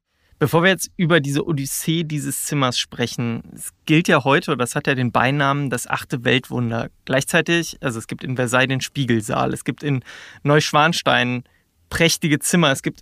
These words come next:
ja eigentlich in allen großen Schlössern Europas so Prachträume, Prachtzimmer.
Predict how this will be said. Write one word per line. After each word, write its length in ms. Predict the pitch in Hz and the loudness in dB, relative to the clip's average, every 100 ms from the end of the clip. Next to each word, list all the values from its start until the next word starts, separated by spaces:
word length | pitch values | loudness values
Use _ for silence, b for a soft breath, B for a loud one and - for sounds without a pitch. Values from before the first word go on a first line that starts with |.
| - | -2
ja 260 | 147 165 - | 2 4 4
eigentlich 320 | 131 135 135 | 0 -2 -4
in 120 | 131 | -2
allen 300 | - 147 156 | 0 2 2
großen 340 | 143 151 - 135 | 0 -2 -2 -2
Schlössern 360 | 143 139 139 | 0 0 0
Europas 560 | 131 127 143 - 156 - | 0 2 2 4 2 2
so 80 | 135 | -4
Prachträume, 880 | - - 143 - - 120 135 147 | -4 0 0 0 0 4 4 4
Prachtzimmer. 800 | - - 131 - - 165 147 160 | 0 -4 -6 -6 -4 2 4 2